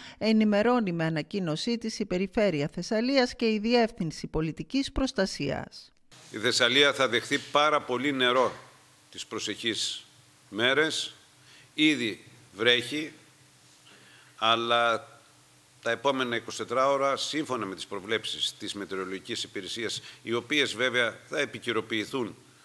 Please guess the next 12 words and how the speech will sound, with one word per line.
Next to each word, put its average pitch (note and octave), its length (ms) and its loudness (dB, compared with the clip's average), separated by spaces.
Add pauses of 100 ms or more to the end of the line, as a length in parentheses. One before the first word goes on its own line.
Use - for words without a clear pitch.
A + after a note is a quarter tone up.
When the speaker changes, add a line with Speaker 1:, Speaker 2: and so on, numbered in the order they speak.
(220)
Speaker 2:
μετά A2+ 220 -2
το G#2+ 100 -8
μεσημέρι, D3 720 -2 (920)
θα B2+ 120 -4
δεχθεί A#2 240 -6
πάρα C3 280 0
πολύ A#2 160 -8
νερό. G2+ 280 -6 (1080)
Έχουμε C3+ 340 -2
θέσει C#3+ 640 2 (280)
σε C#3+ 240 2
συναγερμό C3 1200 2